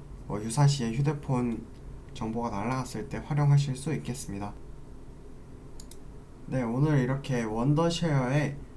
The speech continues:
닥터폰이라는 프로그램으로 스마트폰에 데이터를 백업하고 복원하는 방법 알려드렸습니다. 이걸 이렇게 눌러서 장치로 복원하면은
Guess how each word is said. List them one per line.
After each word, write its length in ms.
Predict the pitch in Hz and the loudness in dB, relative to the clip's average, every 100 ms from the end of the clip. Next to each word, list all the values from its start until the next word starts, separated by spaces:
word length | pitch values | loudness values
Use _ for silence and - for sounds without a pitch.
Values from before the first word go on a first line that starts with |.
| - | -8
닥터폰이라는 1000 | - 143 143 190 185 190 185 156 143 139 | 2 2 4 0 0 0 2 4 6 4
프로그램으로 840 | 139 175 165 143 113 95 95 135 143 - - - - - - - - - | 4 0 0 0 0 -2 -2 0 -2 -8 -16 -16 -16 -14 -14 -14 -14 -10
스마트폰에 1000 | - 151 175 170 151 - 127 110 143 - - - - | -2 0 0 -2 -4 0 0 2 -2 -2 -10 -14 -8
데이터를 540 | - 123 135 139 127 143 | -2 -2 0 2 2 0
백업하고 840 | 151 175 - 147 139 - 156 196 - - - - - - - | 0 0 -2 0 0 2 0 0 -8 -10 -10 -10 -8 -8 -8
복원하는 460 | - 131 151 135 113 | -4 0 4 4 2
방법 380 | 98 95 101 - - - - - - - - - | -4 -4 -4 -8 -12 -14 -12 -12 -12 -14 -12 -10
알려드렸습니다. 880 | 110 110 113 113 117 - 104 98 92 - - - - - - - - | -8 -4 -4 -4 -4 -4 -6 -6 -6 -10 -8 -6 -8 -10 -10 -10 -4
이걸 420 | 127 135 143 165 | -2 4 6 6
이렇게 340 | 135 123 - 139 | 4 0 0 0
눌러서 520 | 113 127 127 131 180 - - - - | 2 2 2 0 0 -4 -6 -6 -4
장치로 440 | 120 139 143 139 | 0 2 4 4
복원하면은 760 | 127 135 147 160 135 165 - | 4 4 4 4 2 2 0